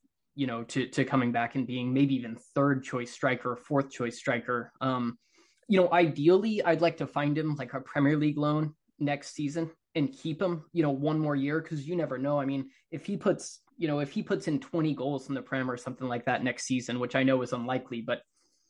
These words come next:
I mean, that's huge. That's a player, you know, you, you might,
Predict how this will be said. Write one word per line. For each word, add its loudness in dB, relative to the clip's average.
I 8
mean, 8
that's 4
huge. 6
That's 0
a 0
player, 4
you 2
know, 2
you, 0
you 0
might, 0